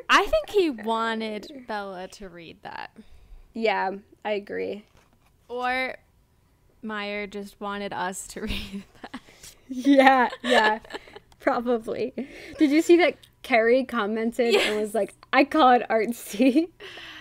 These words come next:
Speaker 1: Yeah, my friend Carrie thinks it's just artsy.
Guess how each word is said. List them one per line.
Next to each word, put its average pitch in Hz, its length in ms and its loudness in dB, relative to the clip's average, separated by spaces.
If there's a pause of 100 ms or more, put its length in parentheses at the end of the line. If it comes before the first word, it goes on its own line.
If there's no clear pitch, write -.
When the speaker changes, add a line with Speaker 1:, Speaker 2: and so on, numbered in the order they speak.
(200)
Speaker 1:
Yeah, 202 400 -8
my 208 160 -12
friend 240 260 -12
Carrie 220 320 -10
thinks 208 260 -16
it's - 180 -20
just 226 160 -18
artsy. 220 680 -10